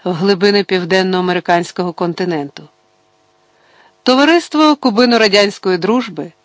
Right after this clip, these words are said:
запросило делегацію на вечір коктейлів до кав'ярні. Але для загадкової російської душі, більшість у делегації москвичі, ті дружні коктейлі були як вода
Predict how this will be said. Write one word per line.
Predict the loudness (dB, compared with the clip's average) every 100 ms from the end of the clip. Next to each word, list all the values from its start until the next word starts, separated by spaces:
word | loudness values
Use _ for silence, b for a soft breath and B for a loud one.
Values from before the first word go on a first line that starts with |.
| _ -4
запросило | 0 0 0 -2 0 0 0
делегацію | 0 0 2 0 -2 -6 -4 -4 -4
на | -2 0
вечір | -2 -2 -6
коктейлів | -6 -6 -2 -2 0 -2 -8 B B B
до | -2 0
кав'ярні. | 2 0 -2 -6 -12 -20 -20 _ _ _ B B B
Але | 2 4 6 2
для | 2 2 2
загадкової | 2 0 0 0 2 2
російської | 0 0 -2 -2 -2 -2 0
душі, | 0 -4 -2 -2 -4 -8 _ _ _ _ -8
більшість | -2 0 0 -4 -4
у | -2
делегації | 0 0 0 -2 -4 -6 -4
москвичі, | -4 -6 -8 -6 -6 -6 -8 _ b b b b b b b b
ті | -2 0
дружні | 2 2 2 0
коктейлі | 0 -4 0 0 2 0
були | 0 0 2 2
як | 0 0
вода | -4 0 -2 -2